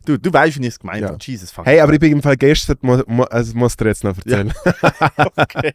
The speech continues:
Speaker 2: <laughs> Das hat so gemacht. Äh, ich bin gestern, äh, Filmpremiere gesehen.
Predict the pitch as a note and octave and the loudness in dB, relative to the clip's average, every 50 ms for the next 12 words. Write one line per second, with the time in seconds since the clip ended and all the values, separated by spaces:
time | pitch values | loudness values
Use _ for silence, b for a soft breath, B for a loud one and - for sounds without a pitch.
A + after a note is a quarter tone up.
0 | _ - C#3+ - _ - - - G3+ - - - E3 C#3 - C#3 C3 B2+ A#2+ C3+ | _ -12 -18 -18 _ -18 -18 -16 -16 -12 -6 -4 -4 0 2 2 2 4 4 2
1 | A#2 - - - - _ _ B B B B B B B B B F3+ - - A#2+ | 2 0 -2 -8 -14 _ _ B B B B B B B B B -6 0 4 4
2 | B2 A#2+ B2 B2 C#3 C3+ C#3 C#3+ C#3 - - C3 A#2+ A#2+ A#2 A2+ A2 A2 A2 G#2+ | 6 6 4 2 2 2 2 2 2 2 2 2 2 2 2 2 2 2 2 0
3 | G#2+ G#2+ A2 - - - G#2 - - C3 C3 C#3 D3+ - - D#3 C3+ B2+ B2 A#2 | 0 -2 -2 -6 -10 -12 -8 -4 -2 0 0 0 -2 -2 -2 0 2 2 4 4
4 | A#2 A#2 A#2+ - - - G#2+ G#2 A2 A#2+ | 4 2 2 0 -2 -2 -2 0 0 -2